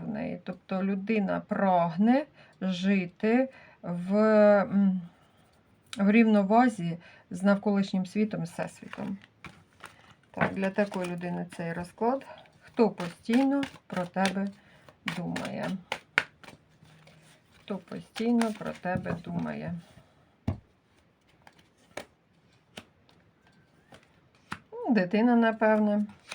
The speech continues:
Так, якій ти допомагаєш, е, весь час підтримуєш, слідкуєш за тим, щоб у дитини все було. Е, по пажу пентаклів це може бути дитина,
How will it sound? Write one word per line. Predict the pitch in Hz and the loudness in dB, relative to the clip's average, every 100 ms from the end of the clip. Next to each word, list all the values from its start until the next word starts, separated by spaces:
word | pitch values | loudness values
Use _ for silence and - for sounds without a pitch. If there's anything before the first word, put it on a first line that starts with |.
| - _ _ _ _ _ _ _ _ - - | -20 _ _ _ _ _ _ _ _ -6 -2
Так, | 208 226 | 0 2
якій | 214 214 | 2 0
ти | 202 196 | -2 -2
допомагаєш, | 190 190 185 180 180 185 185 185 185 196 - - - - - | -4 -4 -4 0 2 2 0 -2 -4 -8 -12 -20 -20 -20 -10
е, | - 185 180 185 190 | -4 -2 -2 -2 -2
весь | 180 190 190 | -2 -2 -2
час | 196 180 | -2 -2
підтримуєш, | - 208 196 - 208 196 180 175 175 175 175 175 - - 185 180 | -2 -4 -4 -2 -2 0 -2 -2 -4 -4 -4 -6 -8 -8 -10 -6
слідкуєш | 202 202 - 202 190 | -2 -2 -2 -2 -2
за | 185 185 180 | -2 -2 -2
тим, | 185 180 | -4 -8
щоб | 175 175 | -8 -10
у | 180 | -8
дитини | 180 180 175 170 | -8 -6 -4 -4
все | 165 - 160 | -8 -6 -6
було. | 165 165 160 170 175 180 - - - - 190 | -6 -10 -10 -6 -6 -6 -10 -20 -20 -10 -2
Е, | 180 170 | 0 0
по | 190 | -4
пажу | - 180 180 | -2 -2 -2
пентаклів | 180 185 190 190 180 165 | -4 -4 0 -2 -2 -8
це | - 165 | -8 -8
може | 160 165 | -6 -8
бути | 165 170 - | -10 -14 -14
дитина, | 165 165 - 165 160 156 156 | -12 -12 -10 -6 -4 -4 -4